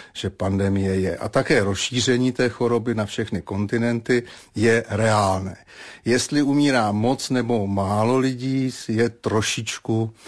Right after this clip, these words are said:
pohled poměrně zvláštní pro lékaře, protože kdyby jeden zesnul a jednoho jsme mohli očkováním zachránit, myslím si, že to jsou dobře vynaložené prostředky.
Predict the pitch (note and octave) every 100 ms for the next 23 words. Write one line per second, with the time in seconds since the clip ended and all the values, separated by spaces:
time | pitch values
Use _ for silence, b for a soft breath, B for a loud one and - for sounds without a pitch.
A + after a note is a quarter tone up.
0 | B B B B A2 G2+ A2 G#2+ G#2 -
1 | - B B B B B B B B B
2 | B - F#2+ G#2 G#2 G#2 G#2 G2+ B B
3 | B - E2+ F2+ F#2+ - - G2+ G2 G#2
4 | G#2 G#2+ A2 A2+ A#2+ A#2 G2+ A2 G#2+ G#2+
5 | G#2+ G#2+ G#2 A#2 C#3+ E3+ C#3+ A2+ A2 -
6 | A2+ A2 A#2+ - G#2 A2 B2 B2+ B2 A#2+
7 | A#2 A2+ A2+ G#2+ - A2+ G#2+ G#2 G2+ G2
8 | F#2+ - G#2+ G#2+ A#2 A#2+ B B B A2
9 | A2+ - B2 A2 A#2 G#2+ G2+ G#2+ A2 F#2+
10 | F#2+ F2 G2 F#2+ G2 G2 G#2 G#2 C3+ -
11 | A#2+ - -